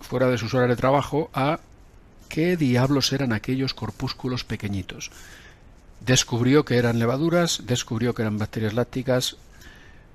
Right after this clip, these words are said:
dijo que eran seres vivos pequeños, microbios, microbios,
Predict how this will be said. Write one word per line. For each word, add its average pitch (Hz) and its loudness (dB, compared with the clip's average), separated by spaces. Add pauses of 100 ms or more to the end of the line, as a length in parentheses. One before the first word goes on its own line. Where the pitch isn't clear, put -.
(580)
dijo 165 4
que 139 4
eran 139 6
seres 139 2
vivos 127 2
pequeños, 147 0
microbios, 135 2
microbios, 123 0